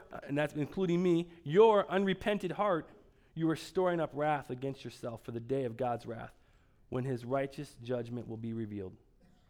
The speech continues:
When you think you've done something to attribute to your own salvation, hear me, hear me. When you d-, when you think you've done something to attribute to your salvation is when you're most likely to judge somebody else.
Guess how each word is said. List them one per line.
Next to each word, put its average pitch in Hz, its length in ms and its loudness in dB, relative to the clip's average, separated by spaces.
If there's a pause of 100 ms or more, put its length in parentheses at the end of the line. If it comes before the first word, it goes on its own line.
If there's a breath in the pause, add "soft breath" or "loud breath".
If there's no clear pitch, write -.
(680 soft breath)
When 151 140 2
you 160 100 2
think 190 280 2
you've 156 120 -4
done 170 220 4
something 156 440 0
to 143 140 -4
attribute 147 420 -2
to 147 100 -6
your 143 160 -2
own 151 160 0
salvation, 139 760 -4 (760)
hear 156 160 0
me, 117 160 -2 (840)
hear 135 140 -2
me. 113 160 -4 (260)
When 156 240 6
you 165 220 4
d-, 143 180 -2
when 151 200 2
you 170 120 2
think 214 320 -2
you've 180 260 -4
done 190 260 4
something 120 580 -4 (200)
to 175 140 2
attribute 165 540 -2
to 160 120 -6
your 170 240 2
salvation 151 800 0 (220 soft breath)
is 139 180 0
when 175 180 8
you're 175 120 8
most 180 320 4
likely 165 380 -2
to 165 160 -6
judge 147 320 0
somebody 123 460 0
else. - 360 -12